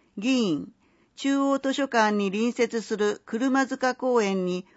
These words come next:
大型遊具が設置され、大変人気だが、周辺環境への影響を聞く。部長、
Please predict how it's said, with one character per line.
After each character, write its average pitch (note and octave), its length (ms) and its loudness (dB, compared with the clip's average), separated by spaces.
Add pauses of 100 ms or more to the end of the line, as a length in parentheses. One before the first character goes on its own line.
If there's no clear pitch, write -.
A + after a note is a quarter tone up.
(100)
大 B3+ 240 0
型 C4 280 2
遊 C4+ 260 2
具 A3 140 -2
が F#3 140 2
設 G3 240 0
置 A3+ 160 -8
さ A3 160 0
れ、 G#3 280 0
大 A#3 260 0
変 B3+ 260 0
人 B3 180 0
気 B3 140 -6
だ A3+ 140 0
が、 F3 240 -2 (280)
周 C4+ 300 0
辺 C4 240 2
環 C4+ 260 2
境 G#3+ 260 2
へ F#3+ 80 0
の F#3 120 -2
影 A3 260 2
響 A3 220 0
を F#3+ 180 -2
聞 F#3 160 -8
く。 D#3+ 220 -8 (800)
部 G3 160 -2
長、 F#3+ 460 0